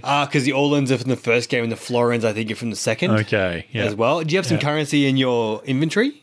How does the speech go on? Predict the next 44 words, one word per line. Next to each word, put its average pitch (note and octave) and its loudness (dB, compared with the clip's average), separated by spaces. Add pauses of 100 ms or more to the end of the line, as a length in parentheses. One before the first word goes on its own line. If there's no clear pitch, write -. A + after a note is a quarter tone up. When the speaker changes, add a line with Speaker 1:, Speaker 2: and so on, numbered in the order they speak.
Speaker 2:
Yes. - -4
Speaker 1:
You B2+ -4
do C3 2
as A2 -2
well? D3 0
Okay, C3 -6
I B2+ -2
wasn't C#3+ 0
sure D3 2
if A#2+ -4
Speaker 2:
Yeah. C3 2
Speaker 1:
that B2 -2
was A#2+ -2
for - -8
my A2+ -2
Witcher G2+ -6
two G2 -4 (260)
Speaker 2:
Yeah. A#2 -8 (220)
No, A2 2
I've G2 -2
Speaker 1:
import. G#2 0
Speaker 2:
got A2+ 0
currency G2 -2 (140)
that A2 2
I've G2 0
picked G2+ -6
up F#2+ -4 (240)
Speaker 1:
Yeah, A#3+ 2
so A#3+ 0
I A#3+ 4
wonder D#4 2
Speaker 2:
on F#3 2
the G#2 0
battlefield G2 -2
from G#2 -12
the F#2+ -6
dead F#2+ -4 (120)
Speaker 1:
Gonna E3+ -2
have E3+ -2
to - -8
Speaker 2:
people. C3 2
Speaker 1:
read A2+ 0
the G2+ -2
wiki, F#2+ -8